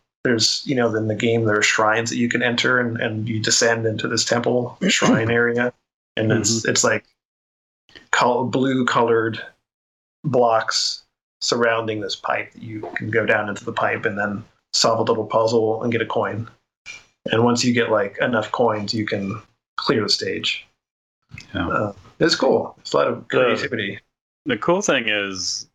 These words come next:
Speaker 2: they're saying it teaches you basically how to do programming when you play the actual made levels, 'cause they'll teach you, like, one mechanic while you're playing it,
Speaker 1: Hmm.
Speaker 2: and it just keeps building on that. And then, like, by, you know, by the time you finish it, you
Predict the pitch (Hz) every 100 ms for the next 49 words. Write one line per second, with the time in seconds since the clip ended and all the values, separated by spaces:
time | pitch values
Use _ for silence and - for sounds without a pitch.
0 | _ - 113 110 104 123 117 104 98 -
1 | 135 135 107 110 110 104 101 98 143 202
2 | _ _ _ - - 113 160 - - 98
3 | 104 104 90 80 _ - 104 - 131 147
4 | 95 95 92 92 95 95 90 - 101 95
5 | 92 87 85 104 101 98 - 90 92 107
6 | 117 123 139 - 101 98 95 - - 104
7 | - 95 90 101 98 95 110 107 110 -
8 | 95 95 92 - 120 113 110 113 143 _
9 | _ _ _ - 127 98 98 - - 101
10 | 87 104 101 101 98 92 104 107 98 92
11 | 92 98 92 87 95 90 90 104 90 85
12 | - _ - - - _ _ _ - 98
13 | 95 110 101 90 127 123 107 95 92 90
14 | 95